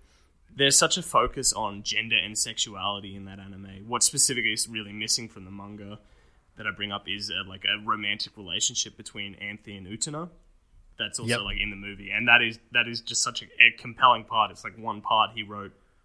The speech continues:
Speaker 1: more of in the show that just, like, it means so much to me, and it's so compelling, and it's just gorgeous to play out, and it, it means a lot to me. Like, my own interpretations of gender and sexuality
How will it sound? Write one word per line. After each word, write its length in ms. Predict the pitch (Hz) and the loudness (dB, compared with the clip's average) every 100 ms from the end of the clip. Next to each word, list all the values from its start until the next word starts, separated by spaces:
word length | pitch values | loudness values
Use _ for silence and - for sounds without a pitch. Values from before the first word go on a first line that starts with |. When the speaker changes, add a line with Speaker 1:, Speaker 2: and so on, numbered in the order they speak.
| _ | _
Speaker 1:
more 340 | 110 107 107 104 | -12 -10 -8 -8
of 140 | 101 | -10
in 80 | 101 | -8
the 80 | 95 | 0
show 480 | - 104 101 98 101 _ _ _ _ _ _ _ _ _ _ _ _ _ _ _ | 0 0 -6 -8 -14 _ _ _ _ _ _ _ _ _ _ _ _ _ _ _
that 380 | 120 113 101 - - | 4 6 6 0 -16
just, 280 | 117 120 - | -4 0 2
like, 180 | 101 101 | 2 -2
it 100 | 131 | 0
means 260 | 131 135 123 | 2 2 2
so 100 | 127 | 0
much 260 | 117 110 - | 0 -2 -2
to 60 | |
me, 140 | 98 104 | -6 -10
and 80 | 107 | -2
it's 120 | - | 0
so 180 | 127 110 | 0 -2
compelling, 720 | - 110 113 107 98 95 98 92 95 | -8 0 2 2 0 -8 -10 -14 -14
and 260 | 95 98 - - - - - - - - - - | -12 -10 -10 -10 -12 -12 -16 -20 -20 -20 -20 -6
it's 200 | - 120 | -2 -2
just 260 | - 127 - | -2 -4 -4
gorgeous 340 | 120 113 107 - | -6 -6 -6 -8
to 100 | 113 | -6
play 260 | 107 104 104 | 0 4 4
out, 180 | 98 | 4
and 200 | 135 139 - | 0 -8 -10
it, 200 | - - _ | -16 -18 _
it 80 | 160 | -6
means 220 | 165 160 | -2 -2
a 40 | 139 | 0
lot 140 | 143 | -2
to 80 | 123 | -2
me. 100 | 98 | -6
Like, 200 | 95 98 - | -6 -10 -12
my 220 | - 110 110 | -4 0 0
own 280 | 107 104 98 | 0 -6 -10
interpretations 800 | 107 - 104 107 104 98 110 104 | -12 -8 -8 -2 0 0 -6 -12
of 160 | 98 | -8
gender 320 | 104 98 98 | -4 -4 -4
and 100 | 101 107 | -8 -6
sexuality 600 | 104 - 101 95 90 | -6 -10 -14 -14 -16